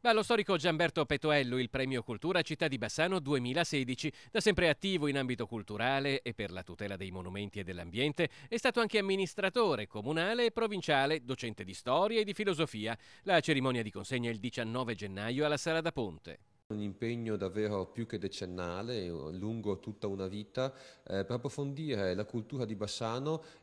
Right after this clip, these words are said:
Speaker 2: in tre dimensioni specifiche, che è quella storica, quella artistica, ma anche quella ambientale. Il professor Petoello è stato davvero esperto nel, eh, indagare questa dimens-, questa tridimensionalità della città e poi poter divulgare con non poche pubblicazioni le scoperte fatte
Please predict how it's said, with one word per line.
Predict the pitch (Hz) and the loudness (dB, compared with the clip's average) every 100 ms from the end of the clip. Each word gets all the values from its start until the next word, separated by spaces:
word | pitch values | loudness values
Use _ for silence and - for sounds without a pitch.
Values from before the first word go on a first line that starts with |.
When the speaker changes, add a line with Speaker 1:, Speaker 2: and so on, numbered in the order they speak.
| - | -6
Speaker 2:
in | 123 117 | -4 -2
tre | 127 | -2
dimensioni | 135 131 110 123 123 123 113 | 0 -2 -2 -4 -2 -2 -2
specifiche, | - 110 - 127 139 151 - 151 | -4 -6 -6 -6 -6 -8 -6 -6
che | 143 | -4
è | 101 | -4
quella | 107 101 | -4 -6
storica, | - 123 104 98 95 92 | -4 -2 0 0 -2 -4
quella | 104 98 | -2 -2
artistica, | 95 - 139 - 156 120 | -4 -6 -6 -6 -4 -4
ma | 110 | -2
anche | 120 127 | -4 -4
quella | - 110 104 | -6 -4 -2
ambientale. | 98 95 90 80 80 | -4 -6 -4 -4 -4
Il | - - | -8 -20
professor | - 131 | -10 -6
Petoello | 123 113 117 117 160 | -4 -2 0 0 0
è | |
stato | 151 117 123 | -2 -6 -6
davvero | 104 101 110 | -4 -2 0
esperto | 95 - 113 113 120 143 | -2 -2 -2 -2 -2 -4
nel, | 110 120 120 90 85 - - - | -4 -2 -2 -2 -4 -4 -18 -10
eh, | 90 90 87 | -2 0 0
indagare | - 135 123 127 131 110 95 87 | -2 -2 0 0 0 0 0 -2
questa | 117 113 - 104 90 87 | -4 -6 -4 -2 0 0
dimens-, | 85 107 107 104 - | -4 -6 -4 -4 -6
questa | - 113 110 | -8 -6 -6
tridimensionalità | 117 127 120 107 101 95 107 | -6 -4 -4 -4 -4 -4 -2
della | 92 87 | -2 -4
città | 107 - 107 139 - - - | -6 -6 -2 -2 -4 -14 -14
e | - 127 | -2 0
poi | - 127 131 170 | 2 2 2 0
poter | - 117 120 | -2 -4 -2
divulgare | 104 113 120 113 123 101 92 85 | -2 -4 -4 -2 -2 0 -2 -2
con | - 107 104 | -2 -2 -2
non | 92 101 98 | -2 -2 -4
poche | 117 104 | -4 -4
pubblicazioni | 95 90 101 127 - 98 107 110 | -6 -6 -8 -8 -4 -4 -4 -4
le | |
scoperte | 98 104 90 95 117 | -6 -8 -8 -8 -6
fatte | 90 80 - 107 | -4 -6 -4 -6